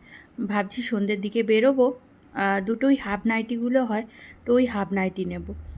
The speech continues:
কেন এত গরম না, খুব পায়ে পায়ে জড়াচ্ছে নাইটিগুলো, ঘামের মধ্যে চিপকে চিপকে যাচ্ছে। তো যাই হোক,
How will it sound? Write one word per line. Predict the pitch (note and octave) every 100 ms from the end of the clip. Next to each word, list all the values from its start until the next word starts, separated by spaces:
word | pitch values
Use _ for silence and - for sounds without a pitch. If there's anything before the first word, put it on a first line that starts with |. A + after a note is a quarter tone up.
| - -
কেন | A3 A#3+
এত | A3+ F#3 - B3+
গরম | A#3 A3 G3+ G#3
না, | A#3+ D#4+ A3 -
খুব | F#4 F#4
পায়ে | A#3+ G#3+
পায়ে | G#3 G#3+ G#3
জড়াচ্ছে | G3 F#3+ F#3+ -
নাইটিগুলো, | G3+ F#3+ F#3+ G3 A3+ B3+ - F#3+
ঘামের | F#3+ F#3+ F#3+
মধ্যে | F#3+ F#3 G3+
চিপকে | F#3+ - F#3+
চিপকে | F#3 F#3 -
যাচ্ছে। | G3 G3+ - - G#3+ - - - - - -
তো | D#4+
যাই | C#4 B3+ A3
হোক, | G#3